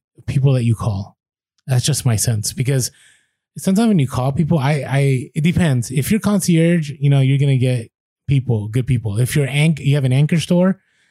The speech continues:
uh, and some, for some people, it may be worth it to get an anchor store just to get that concierge,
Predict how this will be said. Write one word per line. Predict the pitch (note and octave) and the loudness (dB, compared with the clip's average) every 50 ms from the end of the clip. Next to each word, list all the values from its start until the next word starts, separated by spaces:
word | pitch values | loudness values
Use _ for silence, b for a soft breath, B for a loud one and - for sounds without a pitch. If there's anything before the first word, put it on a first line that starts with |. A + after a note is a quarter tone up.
| _ _ _ _ - | _ _ _ _ -4
uh, | A#2+ B2 C#3+ | -4 -2 -2
and | D3 D#3 D#3 D#3+ D3 C#3+ C#3+ | -2 -2 -2 -4 -4 -6 -6
some, | - - F3 F3 | -2 -2 -2 -2
for | - - - D3+ C3 | -2 -2 -2 -2 0
some | - E3+ F#3 | 2 2 2
people, | F3 G3 G#3 A3+ G3+ | 2 2 2 2 2
it | E3 | 2
may | E3 F3+ | 2 2
be | G3+ A3+ | 2 2
worth | E3 E3 F#3 F#3 - | 2 2 2 2 2
it | E3+ | 0
to | D3 | 0
get | C#3 D#3 C#3+ | 0 0 0
an | C3 | 0
anchor | C3+ C#3 D#3 - D#3+ | 2 2 2 2 0
store | B2 - C#3+ B2 A#2+ | 0 0 0 0 0
just | A2+ A2+ C#3 C#3 - - | 0 0 0 0 0 -2
to | C#3 | -2
get | B2 C#3 C#3 | -2 -2 0
that | C#3 C3 A#2 - | -2 -2 -2 0
concierge, | - C3+ C3 - - C3 A#2+ B2 B2 B2 A#2 A2 - | 0 0 2 2 2 2 2 2 2 0 0 -2 -6